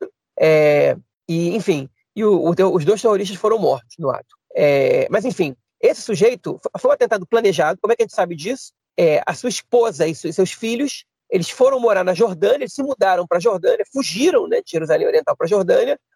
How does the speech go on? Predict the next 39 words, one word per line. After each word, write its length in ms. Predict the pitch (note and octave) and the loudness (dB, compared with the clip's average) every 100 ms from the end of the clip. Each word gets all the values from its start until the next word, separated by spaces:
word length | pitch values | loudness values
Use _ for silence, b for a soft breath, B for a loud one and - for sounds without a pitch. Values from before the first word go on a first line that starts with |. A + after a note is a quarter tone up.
| - | 0
antes 320 | D#4 G4+ - | 2 2 0
do 80 | A3+ | -2
atentado. 640 | C4 C#4+ B3 E3+ D3 D#3 - _ - | 0 0 0 -2 -4 -8 -16 _ -4
<coughs> 220 | - C#4+ | 0 2
Ou 100 | B3+ | 2
seja, 180 | G3+ F#3+ | 2 0
eles 100 | F#3+ | 0
já 100 | C4 | -2
sabiam 500 | - G3+ E3+ C#4+ C4 | -2 -6 -4 0 0
o 40 | |
que 120 | - | 0
ia 60 | F#3+ | -2
acontecer, 480 | - F3 E3+ - - _ | -2 -4 -6 -10 -20 _
né? 140 | F#3 G#3 _ _ | -2 -2 _ _
Ou 100 | G3+ | -2
pelo 180 | A#3 G#3 | 0 2
menos 240 | C4+ D#4+ | 0 0
o 60 | B3+ | 2
autor 360 | A#3 - F#4 | 0 0 0
do 80 | G#4 | 0
atentado 380 | - A3 G#3+ A3 | -2 0 0 -2
já 100 | F#3+ | -2
sabia 260 | F#3+ F#3+ G3+ | -2 -2 -2
o 40 | |
que 80 | F#3+ | -2
ia 40 | |
acontecer, 640 | E3+ F3+ F#3 - G#3 B3+ - - | -2 -2 -4 2 2 2 -2 -4
talvez 220 | E3+ E3+ | -4 -4
ele 80 | F3 | -2
tenha 100 | F3+ | -4
escondido 400 | - F#3 E3 E3+ | -2 -2 0 0
isso 80 | - | 0
da 100 | E3+ | -2
sua 140 | F#3+ | -2
família, 460 | - A#3+ A#3+ C#4 - _ _ | -2 -2 -2 -2 -4 _ _
mas, 460 | G#3 A3+ B3+ C4+ - _ _ | 0 2 0 -4 -12 _ _
é, 480 | E3 D#3+ D#3 D3+ D3 | 2 2 4 2 2
mas 180 | D#3 E3 | 0 2
ele, 220 | G#3 A#3+ | 0 -2